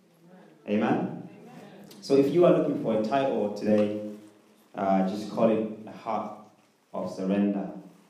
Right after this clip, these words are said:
Speaker 1: Amen. A Heart of Surrender. So if you do have your Bibles with you, uh, please let's turn to Matthew chapter five. I will read a few verses from Matthew chapter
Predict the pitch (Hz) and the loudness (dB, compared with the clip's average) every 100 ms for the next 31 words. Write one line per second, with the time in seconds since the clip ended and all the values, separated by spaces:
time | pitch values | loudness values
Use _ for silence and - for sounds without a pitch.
0 | - - - - _ - - 208 104 208 | -20 -20 -20 -20 _ -20 -10 -2 0 0
1 | 98 95 - - - - - - - - | -2 -4 -8 -14 -18 -20 -20 -20 -18 -14
2 | - 107 104 - 101 98 101 101 104 101 | -6 -4 -4 -6 -8 -6 -2 0 0 0
3 | 135 135 151 - 170 170 170 - 135 135 | 0 0 2 4 4 4 2 -2 -2 2
4 | 135 131 123 120 117 104 117 110 110 107 | 2 0 -4 -6 -6 -4 -2 0 -4 -4
5 | 135 151 - - - - - - _ _ | 2 2 2 -2 -6 -12 -16 -20 _ _
6 | _ _ _ - 110 113 110 - 139 123 | _ _ _ -2 0 2 0 0 2 2
7 | - 127 123 131 127 123 120 - 117 110 | -2 -6 -4 -4 -4 -2 -4 -6 -2 -2
8 | 113 123 - 113 113 110 104 101 98 120 | 0 -4 -4 -2 -2 -2 -6 -8 -8 -2
9 | 117 113 113 113 - - - _ _ _ | 0 0 0 -4 -10 -18 -20 _ _ _
10 | - - _ _ _ _ _ _ - 98 | -20 -20 _ _ _ _ _ _ -2 2
11 | 101 101 101 113 117 113 113 110 - - | 4 6 4 2 0 -2 -4 -8 -12 -18
12 | - 104 139 135 117 113 113 107 101 98 | -18 -12 -2 0 2 0 -2 -4 -4 -4
13 | 98 101 107 - 98 95 98 98 | -4 -2 -4 -4 -4 -4 -6 -8